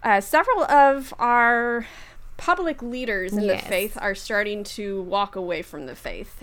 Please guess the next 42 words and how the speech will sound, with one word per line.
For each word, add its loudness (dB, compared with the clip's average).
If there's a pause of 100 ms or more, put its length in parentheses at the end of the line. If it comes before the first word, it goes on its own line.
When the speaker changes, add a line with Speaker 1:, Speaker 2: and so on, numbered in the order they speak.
Speaker 1:
And -2
they're 2
not -2
just -6
doing -2
it -6
privately, -2
they -2
are 0
doing -2
it -2
very -2
publicly. -4
The -4
first -6
one -2
being -6
Joshua -4
Harris. -6 (480)
Uh, 2
and -4
the -2
second -2
one 2
being, -2 (140)
uh, -2 (140)
Marty 0
Sampson, 2
which 0
I 6
will 0
henceforth -4
be -6
referred -2
to -4
as -2
just -6
the -4
Hillsong -2
guy, 0 (280)
mainly 0
because -4